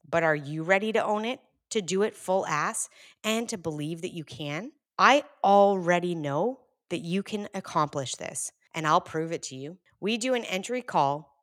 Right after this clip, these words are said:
and if you don't hit the goal that we set by the end of the six months, I will work with you until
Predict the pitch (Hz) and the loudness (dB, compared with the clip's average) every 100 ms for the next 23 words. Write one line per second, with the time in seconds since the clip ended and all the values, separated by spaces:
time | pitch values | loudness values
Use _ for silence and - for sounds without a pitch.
0 | _ 175 170 170 220 277 175 180 - 202 | _ -4 -4 -4 -6 -4 2 2 2 -6
1 | - 190 185 190 190 143 196 - 165 220 | -4 0 4 4 2 0 0 0 2 0
2 | - 170 165 170 180 170 170 180 - 156 | -2 -6 -2 -4 -4 -6 -4 -6 -4 -2
3 | 190 370 - - _ - 160 180 240 269 | -2 -2 -8 -10 _ -2 4 6 6 4
4 | 214 170 160 - 143 - - 175 - - | 0 -2 -8 -6 -8 -6 -6 -6 -6 -4
5 | 170 156 151 | 2 2 0